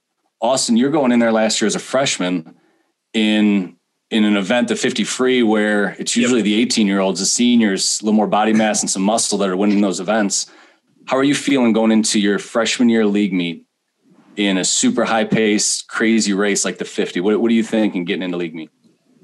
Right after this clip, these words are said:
Speaker 2: Uh, I was just, I was just nervous overall. I mean, I knew I was, I was feeling good that day. I mean, it was, obviously it's been a while ago, but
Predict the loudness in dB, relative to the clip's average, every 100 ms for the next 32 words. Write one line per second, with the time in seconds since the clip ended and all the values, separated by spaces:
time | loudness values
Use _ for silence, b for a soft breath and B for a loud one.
0 | -8 -2 0 0 0 2 2 0 -2 -6
1 | -4 0 0 0 0 0 2 2 0 0
2 | 0 0 0 2 2 2 0 0 0 2
3 | 2 2 2 0 0 -2 -6 b b b
4 | b _ -6 0 0 0 0 0 2 0
5 | 0 0 0 0 0 2 2 2 2 -2
6 | -4 -6 -4 -4 -4 -4 -4 -2 -2 -2
7 | -4 -4 -2 0 0 -2 -2 -2 0 -2